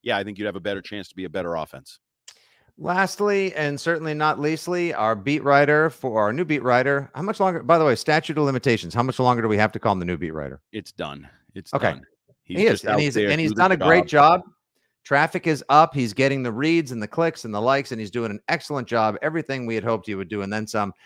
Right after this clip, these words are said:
Speaker 2: Once and since joining, uh, both the Six Rings community and weei dot com, Mike Kadlick,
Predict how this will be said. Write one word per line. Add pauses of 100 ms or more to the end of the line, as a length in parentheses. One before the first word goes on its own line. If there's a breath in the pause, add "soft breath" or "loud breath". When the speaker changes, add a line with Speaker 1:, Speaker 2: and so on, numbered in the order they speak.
(300 soft breath)
Speaker 2:
Once (120)
and
since
joining,
uh,
both
the
Six
Rings
community
and
weei
dot
com, (460)
Mike
Kadlick,